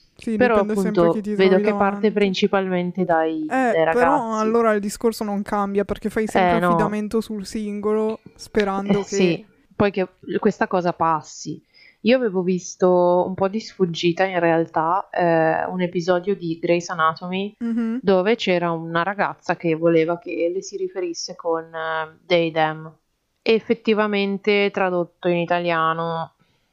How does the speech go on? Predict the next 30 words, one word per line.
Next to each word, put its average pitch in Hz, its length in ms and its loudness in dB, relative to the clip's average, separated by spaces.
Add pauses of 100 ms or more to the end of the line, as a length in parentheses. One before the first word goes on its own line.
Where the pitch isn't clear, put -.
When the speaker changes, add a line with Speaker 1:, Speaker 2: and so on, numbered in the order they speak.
(260)
Speaker 2:
era 170 260 0
un 165 140 -6
Speaker 1:
Eh, 285 100 0
Speaker 2:
po' 170 120 2
Speaker 1:
però 165 340 4
vedi, 160 320 4
anche 165 340 -2
Speaker 2:
el-, 262 60 -4
Speaker 1:
lì 247 80 -6
tu - 20 0
Speaker 2:
laborioso. 165 800 0
Speaker 1:
dici, 160 120 -12 (200)
"C'era 233 240 0
una 226 240 -2
ragazza 226 680 -2
che 233 160 -4
voleva", 214 520 0
però 226 360 -4 (440)
no. 226 400 0
Speaker 2:
Cazzo, - 400 -2
è 190 60 4
vero, 190 260 2
no, 196 200 2
Speaker 1:
Eh, 208 60 6
Speaker 2:
non 220 140 6
era 180 180 2
una 170 140 0
ragazza, 170 540 -4
<laughs> - 60 0
hai 226 40 2